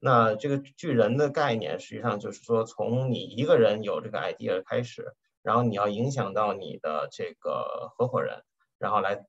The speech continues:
加入到你，然后影响到你的股东、投资人来加入到你，然后呢，这个影响到你的、你的、你的整，呃，团队，团队之后是你的产品，产品其实就对应的是你的用户和你的客户，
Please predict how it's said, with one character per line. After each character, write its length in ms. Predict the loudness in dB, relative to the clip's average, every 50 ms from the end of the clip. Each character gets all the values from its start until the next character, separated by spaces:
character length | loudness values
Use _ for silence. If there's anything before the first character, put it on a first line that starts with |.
| _ _
加 180 | 2 4 4 4
入 120 | 4 4
到 140 | 2 0 -2
你， 180 | -4 -10 -10 -6
然 120 | -4 -2 0
后 100 | 0 -2
影 220 | -2 -2 -2 -2
响 140 | -2 -2 0
到 100 | 0 -2
你 80 | -2 0
的 220 | 0 0 0 -2 _ _
股 140 | -14 -10 -2
东、 200 | 0 0 0 0
投 180 | 0 -4 -6 -4
资 120 | -2 0
人 260 | 0 0 0 -4 -8 -8
来 160 | -8 -8 -6
加 180 | -4 -4 -4
入 80 | -4 -4
到 180 | -4 -6 -6 -8
你， 100 | -12 _ _ _ _ _ _ _ _ -6
然 200 | 0 2 2 4
后 200 | 4 4 2 2
呢， 320 | 4 4 4 4 2 0 -4 -6
这 220 | -4 -2 -2 -2
个 500 | 0 0 0 0 0 0 -2 -2 -4 -6 -8 _ _ _ _ _ _ _
影 180 | -6 -4 -2 0
响 200 | 0 0 2 4
到 140 | 4 4 4
你 140 | 2 -2 -4
的、 100 | -4 -6 -6 -8 -10 -10
你 180 | -8 -8 -4
的、 220 | 0 2 2 2 2
你 120 | 0 -4
的 240 | -2 0 2 2 2
整， 200 | 0 -2 -6 -6 -8 _ -12 -6 -2
呃， 160 | -2 -2 -2
团 320 | -2 -6 -10 -8 -2 4
队， 240 | 4 4 4 4 -2 _ -20 -20 -20 -20 _ _ _
团 220 | _ 0 2 4 6
队 140 | 6 6 6
之 120 | 6 2
后 260 | 2 4 4 4 4
是 180 | 2 0 -6 -6
你 160 | -6 -10 -12
的 80 | -14 -14
产 320 | -10 -10 -10 -8 -8 -10
品， 240 | -8 -8 -10 -10 -12
产 240 | -10 -8 -6 -4 -2
品 220 | -2 -2 -4 -4
其 160 | -6 -10 -6 -4
实 140 | -4 0
就 120 | 0 0 0
对 220 | 2 2 2 4
应 160 | 4 2 2
的 80 | 0 -4
是 120 | -6 -6
你 140 | -10 -10 -10
的 80 | -12 -10
用 260 | -4 -2 0 0 0
户 220 | -2 -2 -4 -4
和 140 | -2 -4 -6
你 60 | -6
的 120 | -6 -10 -12 -10
客 240 | -4 -2 0 0 0
户， 260 | -2 -6 -20 -20